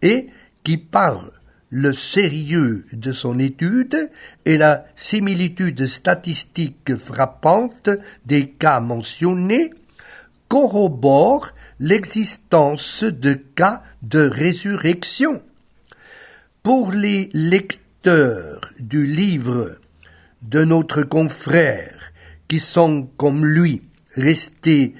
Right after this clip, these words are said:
sur leur faim quant à la solution à apporter à de tels phénomènes, il vaut la peine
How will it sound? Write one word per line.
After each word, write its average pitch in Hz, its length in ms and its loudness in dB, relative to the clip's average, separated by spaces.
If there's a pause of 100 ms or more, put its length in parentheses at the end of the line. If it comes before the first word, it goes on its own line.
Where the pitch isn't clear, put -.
(100)
sur 131 320 -4
leur 170 260 2
faim - 400 0 (300)
quant 160 300 2 (420)
à 147 80 2
la 143 140 2
solution 147 840 -2 (240)
à 139 280 0
apporter - 720 -2
à 147 80 2
de 139 160 -2
tels 139 320 0
phénomènes, 147 800 0 (840)
il 196 480 -2
vaut 143 360 0
la 277 160 2
peine 165 540 -2